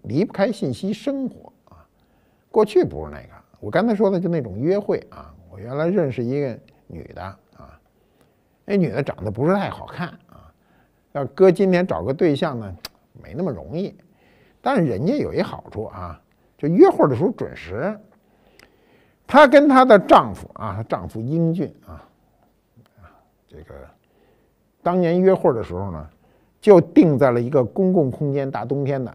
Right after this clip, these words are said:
一电线杆子底下，一等啊，等好长时间，男的呢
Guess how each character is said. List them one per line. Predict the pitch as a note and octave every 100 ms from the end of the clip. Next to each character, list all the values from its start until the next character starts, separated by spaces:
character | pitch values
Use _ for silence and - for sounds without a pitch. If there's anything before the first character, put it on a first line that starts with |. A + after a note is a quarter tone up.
| -
一 | B2+
电 | C#3
线 | B2
杆 | C3 C#3
子 | A2+
底 | F2+ -
下， | F#2 F#2 _ _ _ _ _ _ _ _ _ _ -
一 | F#3+
等 | C3+ F2 - D#2 -
啊， | F2+ -
等 | C#3
好 | - D#2+
长 | C3+
时 | C3+
间， | C#3+ C3+
男 | B2+ F#2 C3
的 |
呢 | G3+ D3+